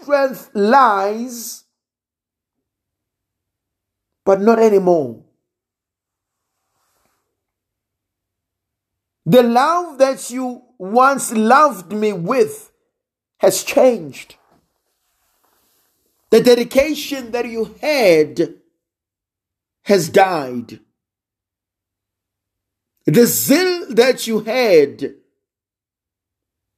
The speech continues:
has disappeared. The passion has died. I have one thing against you.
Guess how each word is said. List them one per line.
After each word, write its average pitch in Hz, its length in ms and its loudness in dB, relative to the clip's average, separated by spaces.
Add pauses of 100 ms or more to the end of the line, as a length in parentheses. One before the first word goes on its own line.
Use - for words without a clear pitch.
(160)
has 175 180 -2
disappeared. 165 920 -4 (1500)
The 190 100 4
passion 196 1000 0 (1400)
has 151 200 -4
died. - 580 -4 (3250)
I 170 60 2
have 170 240 4
one 220 380 -2
thing 185 360 -6
against 165 600 -2
you. 131 240 -10